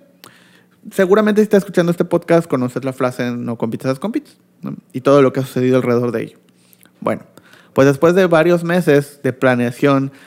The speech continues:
después de varios, am, intentos, hoy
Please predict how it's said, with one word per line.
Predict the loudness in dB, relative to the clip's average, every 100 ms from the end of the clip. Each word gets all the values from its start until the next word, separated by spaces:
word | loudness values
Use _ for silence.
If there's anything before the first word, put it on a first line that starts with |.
| -20 -8
después | -4 0 2
de | 2
varios, | 2 2 2 2 2 2 0 -2 -8 -20 _ -12
am, | -8 -8 -10 -16 -18 _ _ -8
intentos, | -6 0 0 0 -2 0 0 -4 -18 _ _ _ _ _ _ _ _ _ _ _ _ -2
hoy | 2 2 0